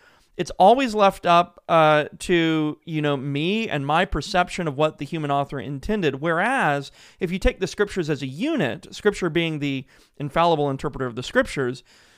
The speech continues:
you can know the divine meaning through the Word of God itself. I, I, I don't need to, I don't need to necessarily know what, uh, what David's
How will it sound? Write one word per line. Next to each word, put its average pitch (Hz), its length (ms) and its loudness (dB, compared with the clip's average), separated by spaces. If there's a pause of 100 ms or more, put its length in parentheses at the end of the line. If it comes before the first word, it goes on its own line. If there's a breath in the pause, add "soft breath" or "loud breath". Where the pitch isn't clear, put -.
you 202 180 -2
can 196 220 0
know 262 240 0
the 196 120 -2
divine 165 520 0
meaning 139 360 -2
through 214 340 -2
the 180 120 2
Word 170 200 2
of 147 80 -4
God 143 220 2
itself. - 600 -4 (460)
I, - 180 2
I, 196 260 4
I - 20 8
don't 214 180 4
need 190 240 -2
to, 156 260 -4 (200)
I 196 80 -2
don't 240 160 0
need 208 160 0
to 185 80 -4
necessarily 156 560 -2
know 147 640 0 (520 soft breath)
what, 175 440 4
uh, 151 320 4
what 160 360 -2
David's 151 680 0